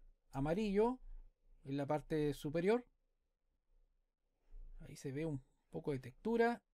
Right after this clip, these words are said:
y podríamos ocupar este que es oak, es roble pintado, entonces ahí roble, y nuevamente roble acá.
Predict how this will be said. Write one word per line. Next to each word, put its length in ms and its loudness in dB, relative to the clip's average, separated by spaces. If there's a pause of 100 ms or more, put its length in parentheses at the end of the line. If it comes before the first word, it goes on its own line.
y 800 -2 (380)
podríamos 400 -4
ocupar 520 0 (760)
este 320 -8
que 160 -2
es 220 -8 (760)
oak, 300 2
es 180 -2
roble 460 4
pintado, 520 0
entonces 480 -6 (320)
ahí 260 -6
roble, 560 0 (2500)
y 180 -6
nuevamente 480 0
roble 260 0
acá. 200 -12